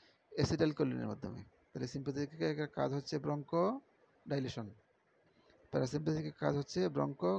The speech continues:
constriction, মানে হচ্ছে যখন আমাদের শ্বাসকষ্ট হয় তখন হচ্ছে sympathetic কাজ করে। কারণ কি?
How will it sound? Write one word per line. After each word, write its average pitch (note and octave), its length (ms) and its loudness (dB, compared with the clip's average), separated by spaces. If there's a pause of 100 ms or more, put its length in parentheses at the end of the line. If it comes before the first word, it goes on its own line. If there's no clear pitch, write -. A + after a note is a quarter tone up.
constriction, C3 480 -4 (680)
মানে D3 180 0
হচ্ছে D#3+ 480 0
যখন C#3 260 -2
আমাদের C#3+ 220 0
শ্বাসকষ্ট - 540 -2
হয় A2+ 260 -4 (500)
তখন D3 220 -2
হচ্ছে D#3 420 -4
sympathetic C#3+ 560 -8
কাজ - 220 -8
করে। - 200 -12 (640)
কারণ C#3 240 0
কি? B2+ 260 -2